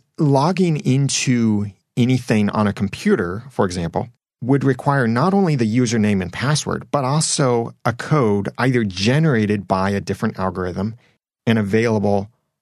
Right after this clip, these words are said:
only on another device, or something sent to some other location. And those codes are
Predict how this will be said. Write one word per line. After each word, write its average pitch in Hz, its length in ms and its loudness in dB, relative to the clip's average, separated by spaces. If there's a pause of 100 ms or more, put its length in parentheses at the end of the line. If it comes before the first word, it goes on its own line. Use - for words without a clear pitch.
(200)
only 139 500 2 (140)
on 113 160 2
another 101 320 0
device, 98 500 -2 (300)
or 151 180 2
something 160 500 -2
sent - 580 -2
to 127 200 0
some 117 420 -2
other 110 240 0
location. 95 680 -4 (260)
And 127 100 2
those 139 180 0
codes 147 340 0
are 131 340 2